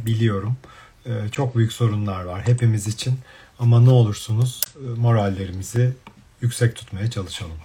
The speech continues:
Bugün, e, öncelikle iki konuğumuz var, onu alacağız. Trans erkeklerle ilgili, trans erkeklerin dertlerini konuşacağız. Evet arkadaşlar,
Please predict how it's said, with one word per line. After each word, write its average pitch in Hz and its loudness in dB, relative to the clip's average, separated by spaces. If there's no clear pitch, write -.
Bugün, 143 -2
e, 127 0
öncelikle 127 4
iki 127 -4
konuğumuz 131 6
var, 120 4
onu 127 4
alacağız. 113 0
Trans 117 2
erkeklerle 95 -4
ilgili, 95 -4
trans 107 -4
erkeklerin 104 -2
dertlerini 101 -2
konuşacağız. 117 -6
Evet 156 8
arkadaşlar, 117 4